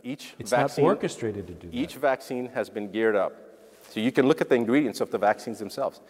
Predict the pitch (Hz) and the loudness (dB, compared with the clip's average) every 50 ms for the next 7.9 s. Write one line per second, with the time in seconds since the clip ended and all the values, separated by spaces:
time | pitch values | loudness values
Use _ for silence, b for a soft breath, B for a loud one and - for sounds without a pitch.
0 | - - 120 - - 131 165 - - 143 131 - 147 175 - - - - - - | -6 -4 2 4 6 6 6 6 2 2 4 4 2 2 2 -2 -8 -12 -16 -20
1 | - - - - - - - - _ _ - _ _ _ _ - 117 110 - - | -20 -20 -20 -20 -20 -20 -20 -20 _ _ -20 _ _ _ _ 0 0 2 4 4
2 | 139 151 - 139 117 - 131 131 - 82 80 - - - - - - - - - | 4 4 4 2 2 2 2 0 0 -2 -8 -10 -12 -16 -20 -20 -20 -6 0 2
3 | 123 139 - - - 123 113 104 - 123 117 113 110 98 98 104 98 95 92 101 | 2 2 4 4 4 4 4 4 4 2 4 4 4 2 2 0 0 0 2 2
4 | 107 104 107 104 104 - 95 90 107 123 107 80 - - - - - 123 117 117 | 4 4 2 0 0 -2 -4 -2 0 0 -2 -2 -4 -12 -16 -6 -2 -2 -2 0
5 | 107 127 127 113 107 101 117 113 98 110 101 - - 131 139 135 147 156 151 139 | 0 -2 -2 0 0 2 2 2 2 2 0 0 0 2 4 4 4 4 4 2
6 | 131 131 - 139 135 147 143 - 135 - - - - - - - 147 160 - - | 2 2 2 2 2 2 2 -2 -4 -8 -10 -14 -16 -14 -10 -10 -10 -8 -4 -2
7 | 131 123 123 - - 143 135 113 95 98 107 107 95 113 107 110 113 123 131 | -2 -2 -2 -4 -8 -8 -8 -8 -6 -6 -6 -4 -2 0 0 0 0 -2 -4